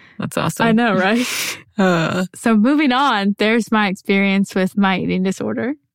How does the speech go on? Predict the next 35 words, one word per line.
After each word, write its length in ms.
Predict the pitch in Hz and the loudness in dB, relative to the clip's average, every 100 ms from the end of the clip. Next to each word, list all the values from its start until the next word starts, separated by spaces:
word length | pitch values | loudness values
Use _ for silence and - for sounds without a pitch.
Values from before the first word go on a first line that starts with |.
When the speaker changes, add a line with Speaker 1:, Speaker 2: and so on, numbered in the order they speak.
| - | -6
Speaker 1:
That 140 | 175 | -2
was 160 | 180 165 | -2 -2
deep, 240 | 175 175 - | -4 -4 -4
but 160 | 180 | -2
necessary. 760 | 185 175 - - 160 156 170 170 | 0 -2 -4 -4 -2 0 0 -2
And 140 | 175 | -2
thank 240 | 175 175 | -2 -2
you 80 | 196 | -4
for 120 | 180 | -2
sharing. 560 | 170 170 160 143 151 165 - | -2 0 0 0 -2 -4 -2
I 120 | 151 | -4
think 220 | 143 156 | -2 -4
that's, 220 | 151 143 | 0 -2
Speaker 2:
Of 40 | - | 0
course. 260 | 202 170 | -2 0
Speaker 1:
it's 380 | 160 - - - - _ - | -2 -4 -12 -16 -20 _ -10
vital 480 | 147 147 147 147 139 | -4 -2 0 0 0
information 920 | 151 147 143 135 139 139 139 147 143 - - - _ - | -2 -4 -4 -4 -4 -2 -2 -2 -6 -16 -20 -20 _ -2
or, 200 | 160 165 | 0 0
like, 220 | 156 - _ | -2 -6 _
an 120 | 170 175 | -2 0
amazing 420 | 170 170 170 175 | 2 0 0 -2
story 400 | - 180 165 160 | -2 0 2 0
to 120 | 156 | -2
tell. 520 | 135 156 151 143 143 | -2 0 0 0 -2
And, 360 | - 156 151 143 _ | -2 -2 -2 -6 _
and 300 | 165 147 147 | -4 -2 -2
yeah, 280 | - 185 170 | -2 0 0
it 120 | 143 | 0
needs 280 | 165 165 - | -2 -2 -4
to 80 | 156 | -4
be 140 | 147 | -4
talked 320 | 139 135 131 131 | -4 -6 -4 -4
about. 260 | 143 143 - | -2 -2 -2
And 380 | 156 147 147 | -2 -2 -6